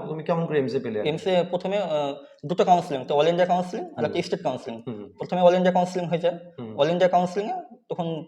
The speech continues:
Speaker 2: উম, all India counseling-এর সময় আমি ফার্স্ট রাউন্ডে ওখানে
Speaker 1: তুমি করলে, তখন কি এখন যেরকম কি, এ, আমি বলি, রিসেন্ট দু হাজার চব্বিশ সালে দাঁড়িয়ে ভিডিওটা হচ্ছে আর কি, এখন কিন্তু এইমসে, আহ, ডাক্তারি পড়ার বিশাল একটা ক্রেজ চলছে আর কি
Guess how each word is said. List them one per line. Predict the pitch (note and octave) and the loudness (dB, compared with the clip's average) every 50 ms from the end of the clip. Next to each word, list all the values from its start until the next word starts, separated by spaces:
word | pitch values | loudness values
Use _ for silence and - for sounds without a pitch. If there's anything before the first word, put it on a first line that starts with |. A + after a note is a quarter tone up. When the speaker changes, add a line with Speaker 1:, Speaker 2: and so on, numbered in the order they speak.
| _ - | _ -12
Speaker 2:
উম, | C#3+ C#3 C3+ C3 B2+ B2+ B2+ - - _ _ _ _ _ _ _ _ _ _ _ _ - - | -10 -8 -8 -8 -8 -10 -12 -16 -20 _ _ _ _ _ _ _ _ _ _ _ _ 0 2
all | D#3 E3 | 2 4
India | F3 F3+ G#3+ G#3 | 4 4 4 4
counseling-এর | F3+ F3+ F3+ F#3 F#3+ F#3+ F#3 | 4 2 2 0 -4 -4 -4
সময় | - G3+ G3+ | -4 -4 -2
আমি | G#3 G#3 G3+ F#3 E3 - - E3 - _ - D#3+ | -2 0 -2 -2 -4 -8 -14 -18 -18 _ -18 -12
ফার্স্ট | - - E3 D#3+ - - | 0 0 0 0 2 -2
রাউন্ডে | E3+ F3+ F3+ A#3+ D#3+ D#3+ E3 E3+ | -2 -2 -2 -4 -6 -6 -8 -12
ওখানে | D3+ D3 D#3+ D3+ C#3+ C3+ C3+ C#3 - - _ _ _ _ - C3+ | -10 -8 -6 -6 -6 -8 -8 -12 -16 -20 _ _ _ _ -14 -10
Speaker 1:
তুমি | C#3+ C#3+ | -8 -8
করলে, | - - E3 D#3+ D#3 D3+ | -4 -4 -2 -2 -2 -2
তখন | D3+ - E3+ F#3+ F#3 | -2 0 0 0 2
কি | F3 G3+ | 4 6
এখন | F#3+ F3 F#3 G#3 | 6 6 6 8
যেরকম | G3+ G#3+ G3+ G#3+ G#3+ | 6 8 8 8 4
কি, | - - - E3 | 2 -4 -6 -4
এ, | D#3 D#3 D3 C#3+ | 0 2 2 2
আমি | - D3+ E3+ | 2 0 0
বলি, | E3 D3+ D3+ D3+ E3+ F3+ - - - - - _ - - | 0 0 0 -2 -2 -4 -6 -12 -20 -20 -20 _ -4 -2
রিসেন্ট | D3+ E3 - - G#3+ G#3+ F3+ | -2 -2 4 6 6 6 6
দু | D3+ E3 | 6 6
হাজার | F3 F3+ F3+ | 6 6 6
চব্বিশ | F#3 F#3 F3 G3 - | 6 2 2 2 2
সালে | F3 F3+ E3+ | 2 4 4
দাঁড়িয়ে | D#3 D#3 D#3+ D3 | 4 4 2 -2
ভিডিওটা | B2 C3 D3+ D3 D3 | 0 0 2 4 4
হচ্ছে | C3+ C#3 C#3 - - B2+ | 4 2 0 2 0 0
আর | A#2 | 0
কি, | A#2 - - | 0 -2 -2
এখন | C#3 - F3+ F#3 | 0 0 0 -2
কিন্তু | F3+ F#3 F#3 F#3+ F3 G3+ | -2 -2 -4 -2 -2 -2
এইমসে, | F3+ E3 E3 F3 F3 E3+ F3+ F#3+ F#3+ F#3+ F#3 F#3 F#3 - - _ _ - | -2 0 -2 -4 -4 -2 -2 -2 -2 -2 -6 -12 -18 -20 -20 _ _ -8
আহ, | B2+ A#2+ | 0 4
ডাক্তারি | C#3+ C#3 - - F#3 F3+ | 4 4 4 2 -2 -2
পড়ার | E3+ E3+ F#3 F#3+ E3+ | 0 2 2 2 2
বিশাল | C#3+ F3+ E3 G3+ G3 | 2 -2 0 0 0
একটা | F#3 F#3 F3+ | 2 0 0
ক্রেজ | - - D#3+ D#3 C#3+ - - - - | -2 2 6 6 6 6 4 -4 0
চলছে | D3+ C#3 A#2+ - B2+ | 0 0 0 2 -2
আর | A#2 A2 | -4 -4
কি | A#2 | -4